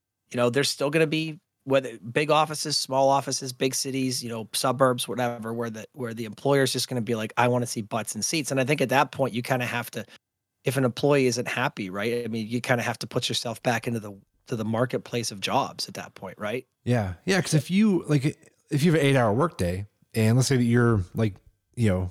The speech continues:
Speaker 2: you're like, "Okay, like, I need to, like, I'm gonna pound out here for the first, like, you know,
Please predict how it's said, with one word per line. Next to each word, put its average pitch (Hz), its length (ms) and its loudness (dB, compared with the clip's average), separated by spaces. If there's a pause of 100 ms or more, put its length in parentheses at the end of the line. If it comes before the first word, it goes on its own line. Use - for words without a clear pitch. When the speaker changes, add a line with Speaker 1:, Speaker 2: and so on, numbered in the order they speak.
Speaker 2:
you're 107 140 2
like, 104 80 4
"Okay, 110 300 4
like, 87 160 0
I 107 100 0
need 120 180 4
to, 104 60 2
like, 92 200 2
I'm 113 100 2
gonna 104 180 -2 (320)
pound 135 280 4
out 120 200 4
here 113 160 4
for 92 100 -2
the 92 80 0
first, 107 340 0
like, 92 280 0
you 104 60 2
know, 87 280 -2